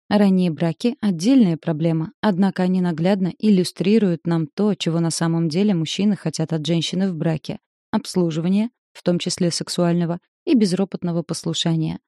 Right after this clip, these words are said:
Дрессировать, насиловать и контролировать девочку восьми-девяти лет гораздо проще, чем взрослую женщину. Именно поэтому ранние браки имеют такую популярность в наши дни. Ранние браки —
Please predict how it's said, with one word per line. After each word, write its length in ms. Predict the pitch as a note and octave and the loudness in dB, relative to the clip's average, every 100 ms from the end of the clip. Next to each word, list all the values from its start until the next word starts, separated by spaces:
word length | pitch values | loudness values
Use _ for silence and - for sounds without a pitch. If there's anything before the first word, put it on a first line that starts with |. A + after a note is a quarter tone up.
| _ _ | _ _
Дрессировать, 800 | G#3 G3 - E3+ D#3+ E3+ G3 - - | 2 2 2 -2 -2 -4 -6 -10 -2
насиловать 640 | F#3+ E3 E3+ E3 E3+ G#3 - | 0 0 -2 -4 -4 -6 -8
и 80 | G#3 | -4
контролировать 720 | F#3 - E3 D#3+ D#3 E3 - | -4 -2 0 0 -2 -4 -6
девочку 500 | D#3+ E3+ D#3 - - | -4 -4 -4 -6 -6
восьми-девяти 680 | D#3+ E3+ F3+ D#3+ D#3 D3+ - | -4 -2 -2 -2 -4 -6 -4
лет 240 | E3 G#3 - _ _ _ - | -2 -4 -6 _ _ _ 0
гораздо 460 | G3+ G#3+ C4 G#3 | 4 4 4 2
проще, 360 | F#3+ A3+ B3+ F#3+ | 0 0 0 -2
чем 220 | - E3+ | 0 0
взрослую 480 | D#3 E3 - F3+ G3 | 0 -2 0 0 2
женщину. 540 | F#3+ D#3+ - E3 F#3+ - _ | 2 0 -2 -4 -6 -12 _
Именно 340 | - G3+ F#3 F3 | 2 4 4 2
поэтому 440 | E3+ F#3 F3+ E3+ | 0 0 0 0
ранние 320 | E3+ E3+ E3 | 0 0 -2
браки 360 | D3 D#3+ E3 A#3+ | -2 -4 -2 2
имеют 400 | B3+ F#3 E3+ - | 4 4 2 -4
такую 300 | E3+ - E3 | -6 -2 -4
популярность 720 | D3+ - E3 E3+ F#3 F#3+ - | -4 -4 0 2 2 -2 -2
в 40 | D#3+ | -4
наши 300 | D#3+ - F#3+ | -2 -2 -4
дни. 240 | E3+ D#3 _ _ _ | -4 -6 _ _ _
Ранние 380 | B3+ D4+ D4 A#3 | 2 6 6 4
браки — 440 | F3+ A3 C4 - | 2 0 -2 -8